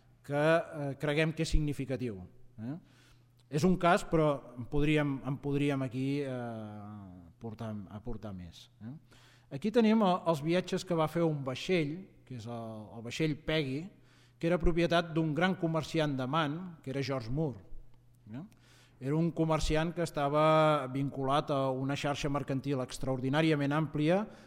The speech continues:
amb ramificacions financeres cap a Amsterdam, cap a Londres, eh, cap a les principals passa-, places financeres, eh,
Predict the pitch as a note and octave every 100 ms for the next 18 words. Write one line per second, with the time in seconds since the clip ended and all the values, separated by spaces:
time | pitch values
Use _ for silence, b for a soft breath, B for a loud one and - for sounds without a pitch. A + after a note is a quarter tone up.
0 | B - B2 B2+ C3+ C#3 C3+ C3 C3+ -
1 | D3 C#3+ - C#3+ C#3 C3+ C#3+ C#3+ C#3 -
2 | C3+ C3 D3 E3+ - - E3 D#3+ E3 E3
3 | C#3+ C3 C#3 D3+ D#3+ D#3+ D#3+ E3 E3+ -
4 | - - - - C3+ C3 C3 C3 B2+ C3+
5 | C3+ C3+ - C#3+ C#3 C3 C#3+ - C#3+ D3+
6 | C#3+ D3 C3 C3+ C3+ C3 D3 C#3 C3+ C#3+
7 | C3+ C3 A#2+ - b b b - C#3+ C#3+